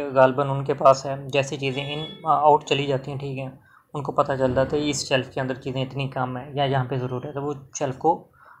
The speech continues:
आ, एक, आ, order, आ, automatically एक order generate हो जाता है और वो चीज़ें वहाँ से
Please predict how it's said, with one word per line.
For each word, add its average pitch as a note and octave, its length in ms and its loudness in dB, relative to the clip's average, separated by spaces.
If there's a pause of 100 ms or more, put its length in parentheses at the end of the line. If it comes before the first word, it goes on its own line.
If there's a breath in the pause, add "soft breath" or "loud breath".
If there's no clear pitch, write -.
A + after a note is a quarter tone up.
(100)
आ, C#3 100 10
एक, C3+ 240 0 (220)
आ, D3+ 40 -2 (540)
order, C3+ 260 8 (140)
आ, C#3 60 6 (180)
automatically D3 600 2
एक C3+ 120 0
order C3 180 2
generate B2+ 340 -2
हो C3 100 0
जाता B2+ 200 -2
है C3+ 60 -2
और C3+ 60 -4
वो B2+ 60 -6
चीज़ें B2+ 240 -4
वहाँ B2+ 180 -4
से D#3 240 -6